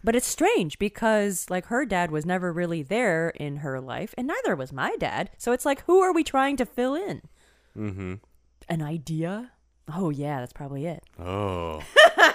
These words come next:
Speaker 2: I'm way too full for this serious of a conversation. We just had a bunch of Chipotle.
Speaker 1: Oh, yeah, because you had a bogo deal.
Speaker 2: Yeah.
Speaker 1: They
Speaker 2: You know me, I am all about the deals.
Speaker 1: Mm-hmm.
Speaker 2: I don't mess around. If you tell me there's a bogo for something, I'm like, "Well, that's what we're gonna have, I guess."
Speaker 1: They forgot a lot of things.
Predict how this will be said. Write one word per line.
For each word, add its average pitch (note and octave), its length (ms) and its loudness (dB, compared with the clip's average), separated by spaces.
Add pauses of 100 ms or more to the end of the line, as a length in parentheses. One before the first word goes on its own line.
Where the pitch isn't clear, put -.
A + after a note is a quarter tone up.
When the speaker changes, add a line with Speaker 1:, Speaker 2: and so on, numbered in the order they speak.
(840)
Speaker 2:
I'm F#3 280 -6
way A#2 140 4
too G2 220 -4
full A#2 380 0
for F#2 180 -6
this F#2+ 180 -2
serious G#2 360 0
of F#2+ 100 -6
a G2 40 -6
conversation. G2 880 -6 (1200)
We C#3 100 2
just C#3 100 2
had C3+ 100 8
a A#2 40 2
bunch A#2 220 4
of G#2+ 100 0
Chipotle. G2+ 840 0 (120)
Speaker 1:
Oh, A3+ 60 4
yeah, C#4 280 6
because F#3 300 -2
you G3 60 0
had G3 140 -2
a E3 60 -2
bogo E3+ 420 -2
deal. G#3+ 360 -4 (200)
Speaker 2:
Yeah. B2 720 0
Speaker 1:
They E4 160 8 (220)
Speaker 2:
You G3 120 0
know A#3 180 8
me, G#3+ 380 6
I D#3 200 2
am B3 140 4
all G#3+ 180 10
about D#3 240 8
the A#2+ 60 -6
deals. F#2+ 560 -4
Speaker 1:
Mm-hmm. F3 460 -2
Speaker 2:
I A#2+ 100 4
don't D3 180 4
mess B2 220 2
around. G2+ 400 2
If F#2+ 100 -8
you C3+ 120 0
tell C3+ 240 2
me A#2+ 400 0
there's G#2+ 180 0
a G#2 60 0
bogo C#3 480 2
for C#3+ 100 -6
something, C#3+ 360 0
I'm A#2+ 120 0
like, F#2+ 220 -2
"Well, F#2 120 -6
that's G#2+ 280 -2
what E2 100 -8
we're F#2+ 140 -6
gonna D#2+ 240 -8
have, E2+ 240 -10
I E2 80 -8
guess." E2+ 420 -10
Speaker 1:
They - 80 4
forgot A#3 460 -2
a F3 80 -2
lot C3+ 220 -8
of C3 80 -14
things. - 580 -12